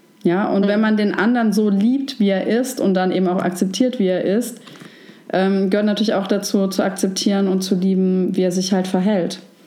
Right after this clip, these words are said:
Speaker 1: Würde ich ihn genug lieben, würde ich auch ihm genügend Vertrauen schenken, zu sagen, "Okay,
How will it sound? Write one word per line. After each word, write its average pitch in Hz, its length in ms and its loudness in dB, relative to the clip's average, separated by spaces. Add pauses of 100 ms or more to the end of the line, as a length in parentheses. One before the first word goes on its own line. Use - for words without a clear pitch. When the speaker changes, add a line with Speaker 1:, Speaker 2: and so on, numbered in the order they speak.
(240)
Speaker 1:
Würde 214 240 2
ich 220 120 -2
ihn 214 120 2
genug 202 280 0
lieben, 202 260 2
würde 196 220 0
ich 190 260 -6 (560)
auch 190 180 0
ihm 196 180 2
genügend 190 300 0
Vertrauen 196 420 0
schenken, 185 360 0
zu 190 100 -2
sagen, 175 200 0
"Okay, 190 340 -2